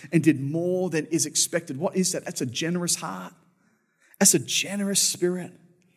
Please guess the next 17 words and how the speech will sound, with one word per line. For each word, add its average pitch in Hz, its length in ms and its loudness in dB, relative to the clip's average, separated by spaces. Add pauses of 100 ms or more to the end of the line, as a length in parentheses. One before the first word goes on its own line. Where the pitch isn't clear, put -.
(400)
John 165 340 8
Wesley 180 380 2
put 160 180 -2
it 160 60 0
like 147 260 2
this. 165 240 2
He 170 100 -2
said, 151 340 0
"Do 151 240 2
all 185 340 4
that, 170 500 -6
do 170 200 4
all 180 200 6
the 180 100 -2
good 180 240 -2
you 151 100 -6
can, 98 400 -4